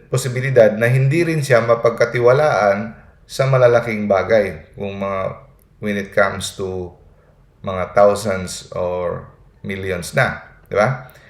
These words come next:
Hindi mo pwede sabihin na, ah, "Hindi ako honest sa mga, mga sukli na yan kasi maliit lang naman yan." Pero pag bini-, inasa-, pero pag pinagkatiwalaan mo ako sa mga milyon-milyon,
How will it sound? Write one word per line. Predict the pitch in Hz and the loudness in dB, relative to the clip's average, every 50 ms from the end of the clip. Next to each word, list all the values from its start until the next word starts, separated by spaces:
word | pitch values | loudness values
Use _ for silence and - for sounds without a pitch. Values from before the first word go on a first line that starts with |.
| _ _ - | _ _ -8
Hindi | 156 175 190 | -4 -2 0
mo | 196 180 - | 0 2 6
pwede | 165 151 139 143 135 | 6 6 6 6 2
sabihin | - 139 127 123 127 127 123 127 123 123 123 | 2 0 0 2 2 0 2 0 0 2 2
na, | 120 117 117 117 - - - - - _ _ _ _ _ _ _ _ - | 2 2 0 -2 -6 -14 -20 -20 -20 _ _ _ _ _ _ _ _ -6
ah, | - 104 107 107 107 104 107 104 101 101 - - - - _ _ _ _ _ _ _ _ - | -2 0 2 2 2 2 0 0 -2 -4 -8 -12 -20 -20 _ _ _ _ _ _ _ _ -4
"Hindi | 123 127 123 127 156 | -2 -2 0 2 2
ako | 156 - - 151 135 | 2 2 2 2 2
honest | 120 139 139 135 135 139 135 135 131 - - - - - | 4 4 4 4 4 4 4 2 2 0 -4 -10 -8 -2
sa | - 131 | -2 0
mga, | 127 127 120 123 120 120 117 117 110 110 110 110 - - - - - _ - _ - - _ _ _ _ _ _ _ _ _ - | 0 0 0 0 0 0 2 2 0 0 -2 -4 -8 -14 -20 -20 -20 _ -20 _ -20 -20 _ _ _ _ _ _ _ _ _ -10
mga | - 113 117 113 113 113 113 110 110 | -4 0 0 2 2 2 2 0 0
sukli | 107 - 143 131 - 160 143 123 117 113 - - 117 | 0 -2 -4 -4 0 2 2 2 2 0 -2 -8 -6
na | 120 127 | -2 0
yan | 117 104 98 95 104 117 - - | 0 0 -2 -4 -6 -10 -12 -10
kasi | - 101 98 - 117 | -8 -8 -6 -4 -4
maliit | 110 101 90 90 95 92 - 101 | -4 -4 -4 -4 -6 -4 -4 -6
lang | 98 101 101 | -4 -2 -2
naman | 104 107 113 | -2 -2 0
yan." | 117 117 107 104 - | 0 0 0 0 -2
Pero | 123 127 131 | -2 0 2
pag | - 143 139 135 123 113 123 120 | 4 2 2 2 0 -6 -8 -6
bini-, | 131 135 135 143 - - - - _ _ _ _ _ - | -6 -6 -6 -8 -10 -14 -18 -20 _ _ _ _ _ -8
inasa-, | - 139 151 147 139 165 160 147 - - - - - - - - - _ _ _ - | -2 2 2 2 4 4 2 2 2 -2 -8 -14 -18 -20 -20 -20 -20 _ _ _ -2
pero | - 139 139 - - | 2 4 4 6 8
pag | - 139 139 135 - - - - | 6 6 6 4 -2 -6 -6 -2
pinagkatiwalaan | 147 143 143 135 - 139 143 147 143 143 151 156 156 156 156 156 156 156 | 2 2 2 4 4 2 4 6 6 8 10 10 8 8 6 4 4 4
mo | 151 | 4
ako | 147 143 147 143 139 | 4 4 2 2 0
sa | - 147 139 | 2 2 2
mga | 135 135 135 135 139 | 2 2 2 2 2
milyon-milyon, | 135 135 143 143 143 151 151 147 139 123 110 | 0 0 0 -2 -2 -2 -2 0 2 2 2